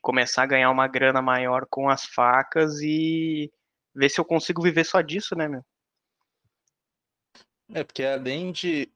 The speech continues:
Speaker 2: <clears throat> além de ser a sua parte também, né, tipo, você se a-, abdicar de tempo e de esforço e de investimento,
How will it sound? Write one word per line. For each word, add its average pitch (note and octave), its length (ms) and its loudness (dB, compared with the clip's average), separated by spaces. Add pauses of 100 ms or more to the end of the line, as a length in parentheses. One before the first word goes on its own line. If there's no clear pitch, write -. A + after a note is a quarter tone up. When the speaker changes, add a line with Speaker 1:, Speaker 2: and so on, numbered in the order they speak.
Speaker 2:
<clears throat> D#3+ 320 -2
além B2 280 -2
de C3+ 140 -10
ser C3+ 460 -2
a A#2 60 -6
sua B2+ 360 -4
parte B2+ 500 -4
também, A#2+ 380 -6
né, A#2 180 -8
tipo, A2+ 320 -12
você B2 560 -4
se B2+ 180 -6
a-, A#2 80 -2 (140)
abdicar A#2 480 -6
de A#2 120 -12
tempo B2 680 -6 (420)
e B2 40 -14
de A2+ 120 -10
esforço B2 440 -6
e A2+ 40 -12
de A#2+ 80 -10
investimento, A#2 840 -8